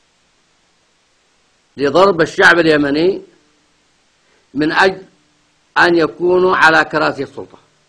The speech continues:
هؤلاء الفارين شعارهم كما قلت السلطة أو الموت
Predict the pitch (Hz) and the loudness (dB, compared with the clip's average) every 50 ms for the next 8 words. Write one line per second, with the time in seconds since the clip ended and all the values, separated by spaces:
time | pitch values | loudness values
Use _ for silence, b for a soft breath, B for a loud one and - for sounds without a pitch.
0 | _ _ _ _ _ _ _ _ _ _ _ _ _ _ _ _ _ _ _ _ | _ _ _ _ _ _ _ _ _ _ _ _ _ _ _ _ _ _ _ _
1 | _ _ _ _ _ _ _ _ _ _ _ _ _ _ _ _ _ _ _ _ | _ _ _ _ _ _ _ _ _ _ _ _ _ _ _ _ _ _ _ _
2 | _ _ _ _ _ _ _ _ _ _ _ _ _ _ _ _ _ _ _ _ | _ _ _ _ _ _ _ _ _ _ _ _ _ _ _ _ _ _ _ _
3 | _ _ _ _ _ _ _ - 151 170 185 196 220 220 220 208 180 - 202 190 | _ _ _ _ _ _ _ -2 0 2 2 2 2 0 0 -2 -2 0 2 2
4 | 180 160 147 135 127 123 123 131 127 120 - _ _ _ _ _ _ _ _ _ | 2 2 2 0 -2 -4 -4 -6 -8 -10 -14 _ _ _ _ _ _ _ _ _
5 | _ _ _ _ _ _ _ _ _ _ _ _ _ _ _ _ _ _ _ _ | _ _ _ _ _ _ _ _ _ _ _ _ _ _ _ _ _ _ _ _
6 | _ _ _ _ _ _ - 156 147 151 175 208 202 196 190 180 165 170 165 160 | _ _ _ _ _ _ -2 2 4 6 6 6 6 4 2 2 0 0 0 0
7 | 156 147 175 190 185 - - - _ _ _ _ _ _ _ _ - 147 139 - | 0 2 2 0 0 0 -4 -18 _ _ _ _ _ _ _ _ -6 -6 -6 -6
8 | - 165 165 160 165 160 135 131 139 139 131 127 127 107 90 - | -6 -10 -8 -4 -4 -4 -2 -2 -2 -2 -4 -4 -8 -12 -16 -20